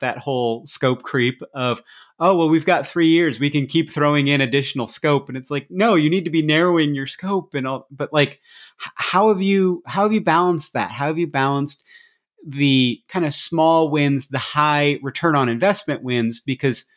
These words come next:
you don't have a high investment, with the high, like, really big potential value wins,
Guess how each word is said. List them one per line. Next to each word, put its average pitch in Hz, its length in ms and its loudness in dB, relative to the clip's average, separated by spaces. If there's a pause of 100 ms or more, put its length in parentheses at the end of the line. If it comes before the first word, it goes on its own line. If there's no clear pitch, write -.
(300)
you 135 140 4
don't 147 200 4
have 131 140 2
a 127 60 2
high 127 240 2
investment, 113 720 -2 (100)
with 135 260 -4
the 117 460 -2 (400)
high, 139 760 2
like, 123 260 -4 (840)
really 131 720 0 (160)
big 147 400 2
potential 123 720 -2
value 123 640 2
wins, 101 640 -6